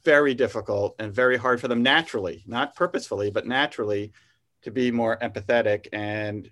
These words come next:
show interest and concern for the other person before they get started. So that's, that's where we spend our time, which is how to break through those barriers naturally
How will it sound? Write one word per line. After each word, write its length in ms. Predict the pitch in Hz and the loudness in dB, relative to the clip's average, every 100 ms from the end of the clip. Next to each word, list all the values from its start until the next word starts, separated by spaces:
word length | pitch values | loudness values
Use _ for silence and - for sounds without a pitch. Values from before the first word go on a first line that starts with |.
| - | -18
show 560 | - 123 110 110 110 - | -4 2 2 2 0 -2
interest 480 | 131 127 120 - - | -6 -4 -6 -8 -12
and 300 | 107 107 107 | -10 -10 -12
concern 380 | - 110 139 127 | -12 -4 -2 -2
for 100 | 120 | 0
the 80 | 113 | -2
other 120 | 110 | 0
person 320 | - 160 139 | 2 2 0
before 300 | 113 104 117 | -6 -2 0
they 80 | 110 | 0
get 180 | 101 - | -2 -6
started. 400 | 104 95 90 - _ _ _ - | -6 -6 -8 -12 _ _ _ 0
So 80 | |
that's, 300 | 131 143 - - | 2 2 0 2
that's 260 | 156 - | 2 2
where 120 | 151 | 2
we 100 | 131 | 2
spend 260 | 120 131 117 | 2 2 2
our 120 | 107 | 0
time, 360 | 107 135 117 107 | 0 -2 -2 -2
which 180 | 104 113 | -6 -6
is 120 | 104 | -4
how 200 | 117 113 | 0 2
to 240 | 113 110 - _ _ | 4 2 -2 _ _
break 260 | 127 127 123 | 2 2 2
through 320 | - 131 127 | -2 0 2
those 300 | 117 113 110 | 4 2 2
barriers 800 | 127 131 156 107 98 98 101 - | 2 4 4 2 0 -2 -6 -2
naturally 760 | 127 202 233 120 90 87 101 | 2 2 0 -4 -4 -6 -10